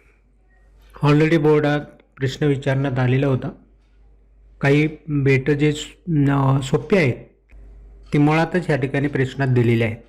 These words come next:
त्यामुळं इतर जे आहेत ते देखील तुम्हाला पाठ असणं गरजेचे असणार आहे. यानंतर पहा, गोवा मुक्ती लढ्यातील कार्यकर्ते,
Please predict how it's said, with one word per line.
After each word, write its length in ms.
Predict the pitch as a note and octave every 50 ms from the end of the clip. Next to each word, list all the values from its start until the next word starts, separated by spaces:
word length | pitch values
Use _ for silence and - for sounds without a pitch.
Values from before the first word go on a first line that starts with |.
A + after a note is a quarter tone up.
| _ _ -
त्यामुळं 300 | C3+ C3+ D#3+ F3+ F#3+ -
इतर 400 | E3 D3 C#3 C#3 - F3 F#3 F3+
जे 160 | D#3+ F3 F3
आहेत 220 | D#3 D3 D3 D3+ D3+ - C#3+
ते 100 | C#3 B2+
देखील 300 | C3 B2+ - C#3 C3 C3
तुम्हाला 240 | A#2+ B2 A#2 A#2+
पाठ 300 | A#2 - B2 A2+ A2 -
असणं 320 | A2 A2+ - - G#3+ C#4+ F#4 - - - C#3+ C3
गरजेचे 380 | C3+ B2 A2+ B2+ A#2 A#2+ B2+
असणार 280 | A#2 - - - D2 - -
आहे. 120 | - _ _ _ _ _ - - - - _ _ _ - _ -
यानंतर 320 | C#3+ D3 D#3+ E3+ D#3+ F3 F3
पहा, 300 | F3 F3 E3 E3 F3 F3 - - D#3+
गोवा 520 | C#3 B2+ C#3 C#3+ D3 C#3+ D3+ D3+ D#3 E3 - - _ _ - F#3 - - -
मुक्ती 480 | C#3+ C#3 D3 - - - - E3+ D#3+ D#3
लढ्यातील 500 | D3 C3+ B2+ C3+ B2+ - D3 D3 D3 - - - _ _ _ _ _ - -
कार्यकर्ते, 760 | D3 C#3 C3 C#3 D#3 C#3+ D3+ C#3+ A2+ A2+ - G#2+ - -